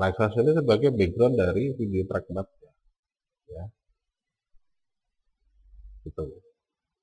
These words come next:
Nah, ini kalau kita pengen menentukan trackpad di dalam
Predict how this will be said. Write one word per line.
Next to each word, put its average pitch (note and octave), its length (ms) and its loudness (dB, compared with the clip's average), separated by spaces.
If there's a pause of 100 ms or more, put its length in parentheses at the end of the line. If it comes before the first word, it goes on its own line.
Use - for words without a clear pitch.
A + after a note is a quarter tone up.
(1600)
Nah, G#2 200 6
ini D3+ 160 6
kalau B2+ 240 8
kita C3+ 400 2
pengen C3 760 0
menentukan A#2+ 1300 2
trackpad G#2 420 0 (140)
di F#2+ 80 -2
dalam G2+ 640 -4